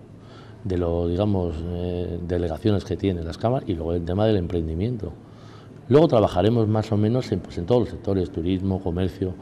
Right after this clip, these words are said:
La Cámara tiene muchas funciones. Intentaremos traer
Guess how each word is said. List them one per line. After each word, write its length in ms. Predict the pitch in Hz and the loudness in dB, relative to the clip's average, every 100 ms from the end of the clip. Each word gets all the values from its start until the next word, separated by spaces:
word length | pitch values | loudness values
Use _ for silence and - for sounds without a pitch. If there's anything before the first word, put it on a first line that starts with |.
| - - 95 | -16 -12 -8
La 100 | 87 | 0
Cámara 540 | 98 107 110 110 110 | 4 6 8 6 2
tiene 240 | 117 120 | 4 4
muchas 280 | 107 98 85 | 4 0 -4
funciones. 440 | - 82 92 107 87 | -8 -6 -4 -4 -4
Intentaremos 420 | 90 87 90 95 | -4 -2 -2 0
traer 300 | 98 101 | 4 4